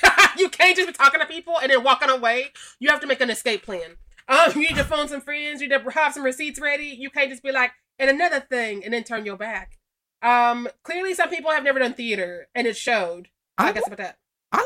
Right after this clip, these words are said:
Speaker 2: love Gavin as a, a villain too, because, like, he felt kinda real to me, to be honest. He just felt like, like, an extremist, like, an extreme, like, right wing, like, right wing, like, "Don't take my guns, like,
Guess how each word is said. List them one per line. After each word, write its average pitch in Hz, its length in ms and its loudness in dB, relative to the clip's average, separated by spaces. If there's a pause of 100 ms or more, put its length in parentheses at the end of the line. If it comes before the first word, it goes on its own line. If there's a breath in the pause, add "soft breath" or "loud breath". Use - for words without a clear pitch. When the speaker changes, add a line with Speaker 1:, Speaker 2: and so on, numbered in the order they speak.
(120)
Speaker 2:
love 180 220 -6
Gavin 131 340 -2
as 117 140 -6
a, 104 200 -2
a 104 140 -6
villain 107 300 -4
too, 117 360 -4
because, 120 480 -4
like, 117 140 -2
he 156 100 -4
felt 196 220 0
kinda 151 180 0
real 104 220 2
to 95 80 -2
me, 92 220 -6
to - 100 -6
be 110 120 2
honest. 90 460 -4 (160)
He 202 100 2
just 202 200 2
felt 185 180 2
like, 147 180 0
like, 127 200 -2
an 123 80 -4
extremist, 110 1040 -6
like, 107 240 2
an 104 120 0
extreme, 107 520 -4
like, 101 180 -2
right 98 340 -4
wing, 95 380 -4
like, 104 200 -2
right 101 240 -6
wing, 101 340 -10
like, 92 240 -10 (260)
"Don't 110 240 -6
take 117 220 -10
my 104 120 -8
guns, 104 420 -8
like, 101 280 -4